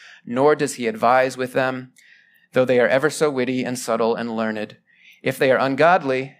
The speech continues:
they shall not be the men of his counsel. He does not consent to them, nor say as they say. He does not take his measures from their principles,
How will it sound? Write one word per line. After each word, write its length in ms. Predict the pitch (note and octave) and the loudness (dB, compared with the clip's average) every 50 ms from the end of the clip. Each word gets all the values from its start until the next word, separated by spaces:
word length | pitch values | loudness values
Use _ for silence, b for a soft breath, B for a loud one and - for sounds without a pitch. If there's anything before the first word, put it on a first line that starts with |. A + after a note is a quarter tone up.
| _ _ _ | _ _ _
they 100 | C3+ B2 | -8 -6
shall 220 | - - B2 A#2 | -4 -4 -2 -2
not 200 | B2 C3 C3+ - | 0 0 -2 -2
be 80 | - C#3 | -4 -4
the 120 | B2+ B2+ | -6 -4
men 280 | A#2+ A#2+ A#2 A2+ A#2 A#2 | -4 -4 -4 -4 -4 -6
of 140 | A2 A2 A#2 | -8 -8 -8
his 160 | A2+ A2 A2+ | -10 -10 -10
counsel. 560 | - - G2 G2+ G2 - - - - - _ _ _ _ _ _ _ _ _ | -10 -12 -12 -12 -12 -16 -18 -18 -18 -20 _ _ _ _ _ _ _ _ _
He 80 | - C3 | -6 -4
does 160 | C3 A#2+ B2 | -4 -2 0
not 220 | B2+ B2+ - - | 0 0 0 -2
consent 440 | - C3 A#2+ - - F3 F3+ F3 - | -6 -8 -8 -4 -2 -2 -2 -2 -4
to 80 | F3+ F3 | -6 -2
them, 300 | D#3+ F3 E3 E3+ E3 C#3 | 0 0 0 0 0 -2
nor 140 | B2+ A#2 | -2 -2
say 320 | - - - D3 D3 D3+ D#3 | -4 -4 -2 -2 0 0 0
as 140 | D3 C#3 C#3 | 0 -2 -4
they 140 | C3+ C3+ | -6 -6
say. 440 | C3 C3 - B2+ B2 B2+ B2+ B2 B2 B B B B | -6 -4 -4 -2 0 0 0 -2 -4 B B B B
He 100 | - - | -10 -6
does 140 | A2+ B2 A#2 | -6 -4 -2
not 200 | B2+ A#2+ - - | -2 -4 -4 -4
take 240 | - C#3 D#3+ D#3+ - | -4 -6 -4 -4 -6
his 120 | D3+ B2 | -8 -6
measures 480 | B2+ B2 B2 C3 C#3 C3+ C#3+ C#3+ C3+ C3+ | -4 -4 -2 -2 -2 -2 -2 -4 -4 -4
from 200 | - B2 A#2 A2+ | -4 -6 -4 -4
their 120 | A2+ G#2 | -4 -6
principles, 680 | - - D#3 D3+ C#3+ - D#3 - C#3+ C#3 C#3 C3+ C3+ | -6 -6 -6 -6 -6 -6 -8 -4 -2 -2 -2 -2 -4